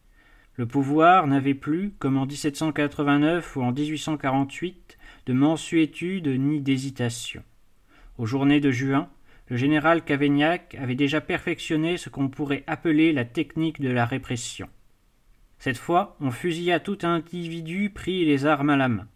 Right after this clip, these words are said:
Le cinq décembre, Paris était redevenu calme.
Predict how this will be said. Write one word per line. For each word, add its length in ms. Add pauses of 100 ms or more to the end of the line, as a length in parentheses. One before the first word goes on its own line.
(500)
Le 80
cinq 300
décembre, 640 (260)
Paris 400
était 220
redevenu 640
calme. 360